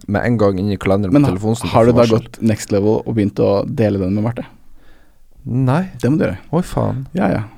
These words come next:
Speaker 2: Sånn family share, det er fantastisk.
Speaker 1: Ok.
Speaker 2: Ja.
Speaker 1: Det
Speaker 2: Hver gang jeg lurer på hva som skjer, øh, denne uka, så går
Speaker 1: Ja, men
Speaker 2: jeg på
Speaker 1: hun
Speaker 2: den.
Speaker 1: bruker ikke kalenderen på telefonen. Hun se-, går med skrivebok.
Speaker 2: Ja, men tving henne over.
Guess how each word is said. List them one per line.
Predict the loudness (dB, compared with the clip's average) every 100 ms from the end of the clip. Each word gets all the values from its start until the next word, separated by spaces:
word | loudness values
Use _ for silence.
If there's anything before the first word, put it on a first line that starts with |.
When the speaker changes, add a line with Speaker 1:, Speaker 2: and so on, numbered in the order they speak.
| -20 -10
Speaker 2:
Sånn | -10
family | -4 -2 -2
share, | -2 -4
det | -4
er |
fantastisk. | -4 -6 -8 -10 -12 -16 -6
Speaker 1:
Ok. | -4 -4 -4
Speaker 2:
Ja. | -8 -8 -6
Speaker 1:
Det | -4 -4 0
Speaker 2:
Hver | 2 4
gang | 4
jeg | 6
lurer | 4 2
på | 4
hva | 4
som | 2 -2
skjer, | 0 2 2 2
øh, | -2 -2 -4 -6
denne | -2 0 0
uka, | 0 -2 -2 -8 -10
så | -6 -4 0
går | 4
Speaker 1:
Ja, | 6
men |
Speaker 2:
jeg |
på | 6
Speaker 1:
hun |
Speaker 2:
den. | 6 6
Speaker 1:
bruker | 4 2
ikke | 2 2 4
kalenderen | 2 2 2 2
på | 0
telefonen. | -4 0 2
Hun | 2 2
se-, | 0 2
går | 2 4
med | 2
skrivebok. | 0 -4 0 2 2 2 0 -2 -2 -2
Speaker 2:
Ja, | 0 2
men | 0
tving | 4 4
henne | 4 4
over. | 2 0